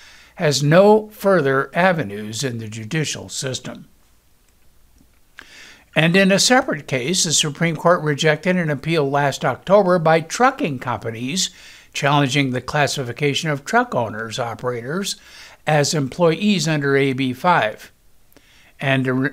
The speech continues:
review of an appeal by another trucking group was also rejected by the Supreme Court this week.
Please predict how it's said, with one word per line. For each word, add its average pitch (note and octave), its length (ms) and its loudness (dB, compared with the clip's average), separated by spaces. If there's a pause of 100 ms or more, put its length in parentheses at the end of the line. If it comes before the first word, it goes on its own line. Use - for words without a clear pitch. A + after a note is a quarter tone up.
(120)
review D#3 460 2
of C#3+ 120 2
an C#3 80 -2
appeal F3+ 380 4
by D3 160 2
another D#3 540 2
trucking B2+ 460 -4
group B2+ 440 -6 (280)
was C3+ 200 -4
also D#3 400 4
rejected C3 720 0
by C3 160 -2
the B2 140 -4
Supreme C3 480 -6
Court A2+ 420 -6 (120)
this C3 380 -2
week. C3 400 -6